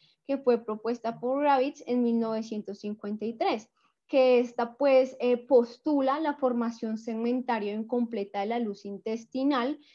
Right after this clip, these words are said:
que ocasiona que haya duplicaciones tubulares colorectales. Principalmente esta teoría aplica para el intestino posterior, que se van a acompañar de malformaciones geniturinarias.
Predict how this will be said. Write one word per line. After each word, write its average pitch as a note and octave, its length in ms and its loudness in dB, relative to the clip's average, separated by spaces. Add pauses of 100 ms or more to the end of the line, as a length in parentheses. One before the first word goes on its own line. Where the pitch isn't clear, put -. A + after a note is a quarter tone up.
(360)
que - 100 -2
ocasiona A#3 640 2
que C4+ 120 0
haya A3+ 200 2
duplicaciones A3+ 1080 -4
tubulares A3+ 580 0
colorectales. A#3+ 960 2 (400)
Principalmente A3+ 840 2
esta A#3+ 220 -6
teoría A#3 380 0
aplica A#3+ 460 -4
para A#3 180 -2
el A3+ 100 -4
intestino F#3+ 640 -8
posterior, C4 680 0 (360)
que C#4 140 2
se B3 120 -2
van A3 160 -4
a G#3 60 -2
acompañar A3 640 -2
de G#3+ 80 -4
malformaciones G#3+ 880 -6
geniturinarias. F#3+ 1200 -8